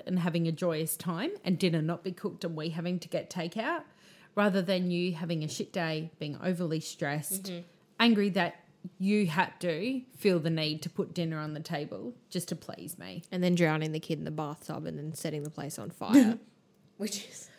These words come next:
Speaker 1: Don't watch the Joy Luck Club movie. That's all I'm gonna say.
Speaker 2: Is that, is that what happens? 'Cause that's a very common thing for mothers, um, to have.
Speaker 1: She drowned her baby.
Speaker 2: When I say
Speaker 1: It was
Speaker 2: common,
Speaker 1: heartbreaking.
Speaker 2: it happen-, it's happened multiple times. It's pre-,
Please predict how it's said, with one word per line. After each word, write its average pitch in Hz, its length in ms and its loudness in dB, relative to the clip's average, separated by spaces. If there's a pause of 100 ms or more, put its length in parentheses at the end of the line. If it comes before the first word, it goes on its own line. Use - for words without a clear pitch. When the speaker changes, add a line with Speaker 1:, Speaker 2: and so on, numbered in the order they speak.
(180)
Speaker 1:
Don't 339 240 12
watch 311 300 6
the 247 120 10
Joy 190 300 8
Luck 165 260 2
Club 170 380 2
movie. 175 320 6
That's 175 280 0
all 233 200 2
I'm 208 200 4
gonna 156 280 0
say. 202 260 6
Speaker 2:
Is 233 80 8
that, 262 320 6
is 226 140 6
that 233 260 4
what 208 220 2
happens? 214 600 -2 (300)
'Cause 262 140 4
that's 294 140 4
a 311 80 6
very 208 500 4
common 190 360 0
thing 180 280 0
for 180 100 -4
mothers, 170 560 0
um, 143 500 -6
to 185 140 -6
have. 143 300 -6
Speaker 1:
She 175 160 -2
drowned 175 300 2
her 131 100 -4
baby. 117 460 -8
Speaker 2:
When 180 120 -6
I 190 60 0
say 175 140 0
Speaker 1:
It 160 80 -4
was 147 80 -8
Speaker 2:
common, 135 260 0
Speaker 1:
heartbreaking. 113 400 -6 (260)
Speaker 2:
it 165 120 -2
happen-, - 360 -4
it's - 160 0
happened 151 480 -6
multiple 139 500 -4
times. 143 360 -6
It's - 160 -4
pre-, - 180 -6